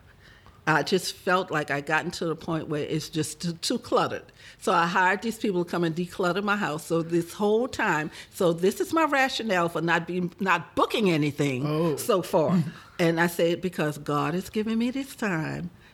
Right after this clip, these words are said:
Speaker 1: to get this together. This is my priority right now." So, you know, not that I'm not trying to get it,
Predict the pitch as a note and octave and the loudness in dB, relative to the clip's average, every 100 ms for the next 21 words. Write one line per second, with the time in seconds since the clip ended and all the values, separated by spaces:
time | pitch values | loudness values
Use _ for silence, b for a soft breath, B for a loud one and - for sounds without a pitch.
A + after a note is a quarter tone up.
0 | B - E3+ - E3 E3+ - - F#3 F3+ | B 2 2 4 2 2 0 2 2 2
1 | - G#3 F#3 C#3+ C#3+ C#3+ D3 D#3 - E3 | -4 0 2 2 -2 -4 -4 -4 -2 0
2 | D#3+ - E3+ D#3+ E3 E3 D3 B2+ - A2 | -2 0 0 2 2 2 2 -2 -6 -8
3 | G2 - G2+ G2+ D#2+ - - B B B | -8 -10 -8 -6 -6 -12 -14 B B B
4 | - D#3+ D3 D#3 E3 E3 C#3+ D3 D3+ D3+ | -2 0 2 0 0 2 0 0 0 2
5 | G3 A#3 C4 C#4+ D4+ D4+ D#4+ F4 E4+ C4 | 2 2 2 2 0 2 2 2 2 0
6 | F#4 F3 D3+ - | 2 2 -2 -6